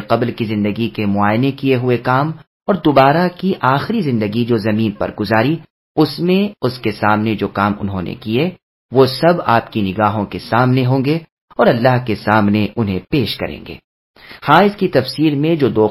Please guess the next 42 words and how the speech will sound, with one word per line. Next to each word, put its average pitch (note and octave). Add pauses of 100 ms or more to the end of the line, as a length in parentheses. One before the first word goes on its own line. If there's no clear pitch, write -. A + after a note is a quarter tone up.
قول A#2+
اور G2+
بیان A#2
ہوئے C3
ہیں، D#3+
وہ A#2+
بھی C#3
واقعے G#2+
کے G#2
اعتبار G2+
سے G#2
بالکل G2+
صحیح A#2+
اور A2+
درست -
ہیں۔ A2 (760)
فرشتہ D#3+ (220)
موت C#3+
کے F#3+
آ A2
جانے B2+
کے C3
بعد A#2+
احوال A2 (140)
آخرت G#2+ (440)
اور D3+
سچ F3+ (120)
جھوٹ C#3+
کا A#2
معائنہ G2
ہو A#2
جاتا A#2
ہے، B2+ (440)
اسی D3+
وقت G3
ہر F3
شخص F3
سچائی A#2+
کو B2
سچ -
کہنے C#3
اور E3+